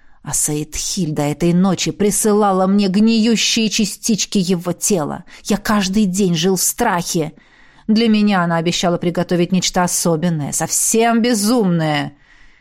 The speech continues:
И сегодня храмовый раб заставил меня вспомнить те еженочные кошмары, которые ты у меня забираешь.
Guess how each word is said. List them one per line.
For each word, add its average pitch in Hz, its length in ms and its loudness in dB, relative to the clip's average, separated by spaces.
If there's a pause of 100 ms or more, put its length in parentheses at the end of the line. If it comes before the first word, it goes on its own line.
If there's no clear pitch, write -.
(140)
И 196 100 -2
сегодня 175 520 0
храмовый 175 540 2
раб 175 220 -2
заставил 170 520 -4
меня 160 220 -4
вспомнить 170 580 -4
те - 140 0
еженочные 175 640 0
кошмары, 185 580 0
которые 165 460 -2
ты 175 200 -2
у 165 80 0
меня 156 240 -2
забираешь. 160 640 -4